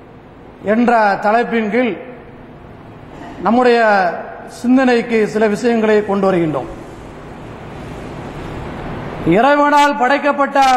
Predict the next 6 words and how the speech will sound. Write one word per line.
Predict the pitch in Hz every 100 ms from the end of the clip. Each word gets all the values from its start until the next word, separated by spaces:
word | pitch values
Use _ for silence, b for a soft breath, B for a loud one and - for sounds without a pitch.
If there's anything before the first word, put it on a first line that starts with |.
| 233
படைப்புகளில் | 233 277 220 277 262 262 285 269 - - - - - - - - - - - - - - -
சிறந்த | 233 254 302 302 302 302
படைப்பு | 254 262 277 285 302
மனித | 247 247 277 254
படைப்பு | 240 233 208
தான். | 196 156